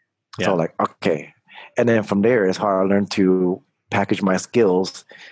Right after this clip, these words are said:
Speaker 1: in a unique way, you know, digital marketing skill as a V A, but essentially I'm a digital marketing consultant. But I just, it was almost like the,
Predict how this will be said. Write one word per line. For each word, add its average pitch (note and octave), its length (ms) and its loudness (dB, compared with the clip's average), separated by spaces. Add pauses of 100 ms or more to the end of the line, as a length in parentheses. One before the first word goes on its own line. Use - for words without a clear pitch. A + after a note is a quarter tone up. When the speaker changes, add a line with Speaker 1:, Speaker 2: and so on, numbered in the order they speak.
(140)
Speaker 1:
in A#2+ 100 0
a G#2+ 40 2
unique B2 460 2
way, F#2 480 0
you A#2+ 120 -2
know, F#2+ 60 2
digital A2 300 0
marketing G2+ 440 0
skill G2 240 0
as F2 180 0
a F2+ 60 -2
V E2+ 260 -2
A, A2 260 0 (640)
but A2+ 220 -2
essentially G#2 360 0
I'm G2 120 0
a G2 60 0
digital G#2+ 340 0
marketing G2+ 340 0
consultant. C#3 640 -2
But A2+ 300 -2
I A#2+ 80 2
just, A2+ 160 0 (260)
it A#2+ 140 2
was A#2+ 160 0
almost B2 280 0
like G2+ 220 -2
the, F#2 260 0